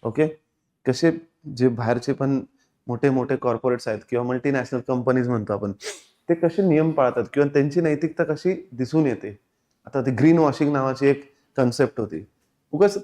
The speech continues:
दाखवायचं की आम्ही हरित, हरित, अ, किंवा ग्रीन म्हणजे शाश्वती, शाश्वत विकास करतोय, अ, पर्यावरणाला जपतोय,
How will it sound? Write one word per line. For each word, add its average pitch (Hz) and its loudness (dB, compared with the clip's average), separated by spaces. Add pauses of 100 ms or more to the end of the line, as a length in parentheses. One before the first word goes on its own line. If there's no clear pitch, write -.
(160)
दाखवायचं 160 2
की 160 0
आम्ही 151 2
हरित, 131 0
हरित, 135 -2
अ, 123 2 (440)
किंवा 135 -2
ग्रीन 135 4
म्हणजे 123 0
शाश्वती, 139 0
शाश्वत 143 0 (400)
विकास 131 0
करतोय, 117 2 (520)
अ, 113 -6
पर्यावरणाला 131 2
जपतोय, 123 0